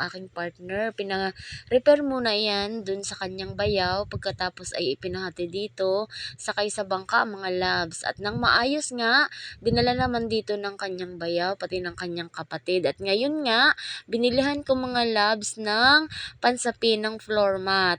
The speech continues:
At sabi ko, siya na ang magkabit kasi mas maganda siyang gumawa, sa totoo lang. <laughs> Lapat ba? At saka matyaga siya yung mga magkutingting-kutingting ng mga ganyan. Ayan, oh. At sinisimulan na nga niyang alagayan ng,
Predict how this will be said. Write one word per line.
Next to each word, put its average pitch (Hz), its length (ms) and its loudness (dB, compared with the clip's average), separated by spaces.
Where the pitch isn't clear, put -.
At - 160 -4
sabi 220 320 2
ko, 226 240 6
siya 226 220 -2
na 175 160 2
ang 202 80 -6
magkabit 202 560 0
kasi 202 320 2
mas 214 400 2
maganda 254 400 6
siyang 262 240 4
gumawa, 214 640 6
sa 196 160 -4
totoo 185 400 4
lang. 190 320 8
<laughs> 196 80 2
Lapat 277 380 6
ba? 180 240 4
At 214 160 2
saka 269 240 8
matyaga 254 400 6
siya 247 320 4
yung 233 80 -2
mga 233 160 -2
magkutingting-kutingting 214 1200 0
ng 196 80 2
mga 196 320 2
ganyan. 175 560 0
Ayan, 160 400 -4
oh. 143 240 -6
At - 160 0
sinisimulan 208 720 0
na 196 80 0
nga 185 160 2
niyang 208 480 4
alagayan 220 560 6
ng, 247 200 6